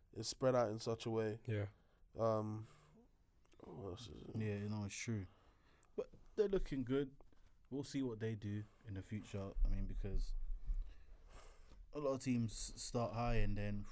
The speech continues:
Speaker 3: but I think with what he's got around, what Lillard's got around him,
Speaker 1: Yeah.
Speaker 3: it's not bad. Like, the main issue was they couldn't stop no one. Now
Speaker 1: That's
Speaker 3: they've
Speaker 1: all.
Speaker 3: added defenders, it gives them a chance.
Speaker 1: If the, if,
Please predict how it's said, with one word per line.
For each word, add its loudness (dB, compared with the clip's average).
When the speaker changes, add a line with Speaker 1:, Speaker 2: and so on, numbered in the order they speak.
Speaker 3:
but 0
I -4
think -2
with 0
what -2
he's -2
got -4
around, -2
what -6
Lillard's -4
got -6
around -4
him, -6
Speaker 1:
Yeah. -6
Speaker 3:
it's -8
not -6
bad. -2
Like, -6
the -4
main 0
issue 0
was -6
they -6
couldn't -6
stop -8
no -6
one. -10
Now 0
Speaker 1:
That's 4
Speaker 3:
they've 0
Speaker 1:
all. 2
Speaker 3:
added 0
defenders, 0
it -12
gives -2
them -2
a -4
chance. -10
Speaker 1:
If 0
the, 2
if, 6